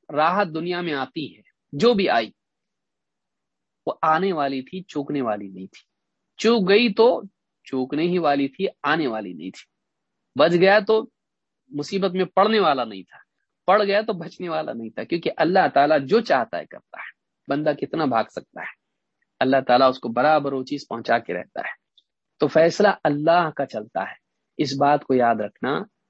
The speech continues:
ضروری ہے۔ امام احمد نے، اسی طرح سے امام ابو داؤد، ابن ماجہ، ابن حبان اور طبرانی نے اس کو روایت کیا ہے۔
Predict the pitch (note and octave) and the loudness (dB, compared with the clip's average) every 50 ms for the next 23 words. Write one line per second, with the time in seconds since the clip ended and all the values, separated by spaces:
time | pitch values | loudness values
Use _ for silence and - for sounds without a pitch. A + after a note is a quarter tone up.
0 | _ _ A#2+ A#2 A#2 A#2 G#2+ G#2 G2+ F#2+ F#2+ - - - - D3 D#3 D3 C#3+ - | _ _ -6 -4 -2 0 0 0 0 -2 -2 -4 -6 -2 0 2 4 4 2 2
1 | D3+ D#3+ F3+ G3 F#3+ E3+ D#3 E3 E3+ F3+ F#3 - - _ _ _ _ _ _ - | 0 2 4 4 4 2 2 0 0 0 0 -2 -6 _ _ _ _ _ _ -6
2 | C3 B2+ D#3 D3+ D#3 D3+ C#3+ C#3 C3+ - C3+ C3+ C3 B2+ B2+ B2 - B2+ B2 A#2+ | -4 -2 -2 0 0 2 0 0 0 -2 -2 -2 0 -2 -2 -4 -6 -6 -8 -8
3 | A#2+ C3 C3 D3 D#3+ E3 E3+ D#3+ D#3 - B2+ A#2+ A#2+ A2 A2 A#2+ C3+ C#3+ D3 D3+ | -4 -2 -2 -2 -2 -2 -6 -6 -8 -12 -16 -14 -14 -14 -8 -6 -4 -2 0 2
4 | E3 D#3+ D#3 D#3 - - C3 B2+ B2 - - C3+ C3 B2+ C#3+ D3+ D#3 D#3 D3+ C#3 | 4 4 4 4 0 -4 -8 -14 -14 -14 -14 -14 -6 0 2 2 2 2 2 -4
5 | - _ B2+ A#2+ B2 A#2+ B2 C3 D3 D#3 D3 C3+ B2 - - A#2+ A2+ G#2+ A2 A#2 | -4 _ -6 -4 0 0 0 0 0 -2 -4 -6 -8 -10 -10 -6 -4 0 0 0
6 | B2 - _ E3 D#3+ D#3+ D#3 E3+ G3+ | -2 -2 _ 4 4 4 4 0 -4